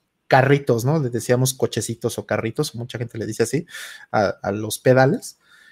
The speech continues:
y pues era un desmadre, se le rompía un cable o se le trozaba o cualquier cosa y era estar soldando así a, el soundcheck así a,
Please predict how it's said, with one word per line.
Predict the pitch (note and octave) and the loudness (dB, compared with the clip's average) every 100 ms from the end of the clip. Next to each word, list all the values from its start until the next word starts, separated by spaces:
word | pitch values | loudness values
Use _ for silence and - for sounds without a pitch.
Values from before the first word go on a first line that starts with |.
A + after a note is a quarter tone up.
| _ _ D#3+ | _ _ -8
y | |
pues | D3+ D#3 E3+ | -2 4 4
era | E3 | 6
un | D#3+ | 4
desmadre, | A2+ C#3+ C#3+ B2 | 2 4 6 4
se | - A#2+ | 2 2
le | A#2 | 2
rompía | A2+ B2+ C3 C#3+ C#3+ | 2 2 2 0 0
un | C#3+ | 0
cable | C#3 C3+ C3+ C3+ C3 B2+ B2 | 2 4 4 2 2 2 0
o | A2+ | -2
se | - A2+ | -4 -4
le | A2 | -6
trozaba | A2 - B2+ B2 A#2+ | -6 0 4 4 2
o | A#2 | -2
cualquier | A2 B2+ A#2+ | -4 -4 -2
cosa | B2+ - | -2 0
y | A#2+ | 0
era | B2 A#2 | 0 -2
estar | - A#2 | -2 -4
soldando | - G#2+ G#2+ A#2 A#2 A2+ | -2 -4 -2 -2 -2 -4
así | G2+ - A#2 | -6 -4 -2
a, | G#2 G#2 A2+ A2+ A2 | -2 -2 -6 -8 -8
el | A#2 G#2 | -8 -2
soundcheck | - B2 B2+ B2 - | 2 2 2 -4 -4
así | F#2+ - | -4 -2
a, | A2 | 0